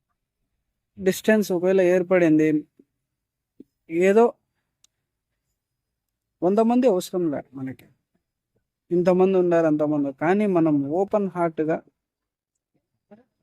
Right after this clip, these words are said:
ఒక్కడికి మాత్రమే మనం మన హార్ట్‌లో స్పేస్ ఉంటది. అంటే మనం నమ్మగలుగుతాం. కమర్షియల్‌గా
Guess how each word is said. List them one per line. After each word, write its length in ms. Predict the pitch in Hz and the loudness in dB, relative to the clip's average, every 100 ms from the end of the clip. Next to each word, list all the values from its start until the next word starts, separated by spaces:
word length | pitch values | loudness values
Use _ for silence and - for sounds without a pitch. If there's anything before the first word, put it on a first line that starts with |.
| _ _ _ - - _ _ _ | _ _ _ -20 -20 _ _ _
ఒక్కడికి 540 | 127 - - 196 196 208 | -18 -8 0 0 0 -2
మాత్రమే 560 | 185 175 175 185 190 | 0 0 -2 -4 -2
మనం 420 | 208 175 160 147 143 | -2 0 0 0 -2
మన 460 | 139 135 131 131 - _ _ _ _ _ _ _ _ _ _ _ _ _ _ - | -4 -8 -12 -18 -20 _ _ _ _ _ _ _ _ _ _ _ _ _ _ -6
హార్ట్‌లో 380 | 156 165 190 196 | -2 -2 -2 -4
స్పేస్ 400 | - 175 175 156 | -2 -2 0 -2
ఉంటది. 340 | 139 127 131 _ _ _ _ _ _ _ _ 139 | -4 -6 -10 _ _ _ _ _ _ _ _ -6
అంటే 180 | 180 | -2
మనం 380 | 214 175 151 135 | 0 0 0 -2
నమ్మగలుగుతాం. 680 | 131 170 196 196 180 151 - _ _ _ _ _ _ _ _ _ _ _ _ _ _ _ _ _ _ _ _ _ _ _ _ _ _ - 339 _ - 370 403 | -2 -4 -2 -2 -2 -6 -8 _ _ _ _ _ _ _ _ _ _ _ _ _ _ _ _ _ _ _ _ _ _ _ _ _ _ -20 -20 _ -20 -14 -4
కమర్షియల్‌గా 960 | 196 226 214 - 226 214 214 214 214 | 0 0 0 0 2 4 2 2 0